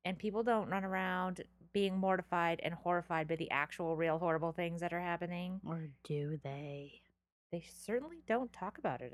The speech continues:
Speaker 2: They're
Speaker 1: enough.
Speaker 2: pretty
Speaker 1: They're
Speaker 2: th-
Speaker 1: much more obsessed with
Speaker 2: They're pretty
Speaker 1: cultural
Speaker 2: terrible.
Speaker 1: appropriation.
Speaker 2: Uh,
Speaker 1: Or, or feminist
Speaker 2: or
Speaker 1: something or
Speaker 2: trigger
Speaker 1: others,
Speaker 2: warnings, or
Speaker 1: or
Speaker 2: blah,
Speaker 1: any of
Speaker 2: blah.
Speaker 1: those things that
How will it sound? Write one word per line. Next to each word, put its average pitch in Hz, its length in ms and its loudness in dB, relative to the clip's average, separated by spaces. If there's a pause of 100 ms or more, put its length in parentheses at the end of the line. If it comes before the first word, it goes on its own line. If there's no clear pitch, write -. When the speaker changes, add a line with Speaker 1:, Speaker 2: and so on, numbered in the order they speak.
(160)
Speaker 2:
They're 220 100 4
Speaker 1:
enough. 202 60 -2
Speaker 2:
pretty 220 200 2 (220)
Speaker 1:
They're 214 200 2
Speaker 2:
th- - 20 4
Speaker 1:
much 247 240 6
more 247 160 10
obsessed 202 580 4
with 165 340 0 (1300)
Speaker 2:
They're 320 100 4
pretty 415 200 4
Speaker 1:
cultural 220 60 8 (100)
Speaker 2:
terrible. 190 40 6
Speaker 1:
appropriation. 170 880 -2 (880)
Speaker 2:
Uh, 247 40 8 (420)
Speaker 1:
Or, 165 440 6 (1400)
or 165 540 4 (420)
feminist 175 680 0
Speaker 2:
or 190 120 0
Speaker 1:
something 196 280 0
or 208 120 6
Speaker 2:
trigger 131 140 2
Speaker 1:
others, 120 120 2
Speaker 2:
warnings, 120 240 -2
or - 60 0
Speaker 1:
or 127 520 2
Speaker 2:
blah, 147 320 0 (240)
Speaker 1:
any 220 220 4
of 190 100 6
Speaker 2:
blah. 175 120 6
Speaker 1:
those 190 160 4
things 156 340 -6
that 135 260 0